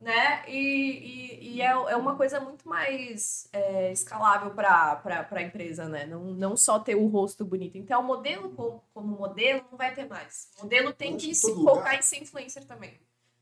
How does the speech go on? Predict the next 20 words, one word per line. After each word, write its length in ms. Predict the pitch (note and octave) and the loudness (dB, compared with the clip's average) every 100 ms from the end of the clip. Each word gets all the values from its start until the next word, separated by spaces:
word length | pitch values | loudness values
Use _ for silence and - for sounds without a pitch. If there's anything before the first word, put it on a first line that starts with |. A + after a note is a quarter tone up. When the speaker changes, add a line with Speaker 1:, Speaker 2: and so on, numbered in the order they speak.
| _ _ _ | _ _ _
Speaker 2:
Eu 80 | C#3 | -18
acho 120 | C#3 | -14
que, 100 | F3+ | -10
tipo 140 | E3+ A3 | -6 -2
assim, 200 | E3+ D3 | 0 0
porque 140 | F3 | -2
a 120 | F3+ F#3 | 0 4
Europa 360 | F3 F3+ G#3+ | 6 6 4
tem 120 | - | -4
um, 300 | G3+ G#3 G#3 G3+ | -6 -6 -6 -8
tem 120 | F#3+ | -6
uma 120 | G3 | -2
pegada 220 | F#3+ F3 F3 | 0 0 -2
muito 200 | F#3 - | -6 -6
forte 320 | D3 C#3 - | -6 -4 -2
de 80 | D#3 | -2
moda, 280 | B2 A2+ | -2 -4
né? 120 | B2 C#3+ | -8 -8
Speaker 1:
Hum. 280 | G#3+ G#3+ G#3 - | -6 -4 -4 2
Speaker 2:
E 480 | - E3+ E3+ - | 6 6 4 -4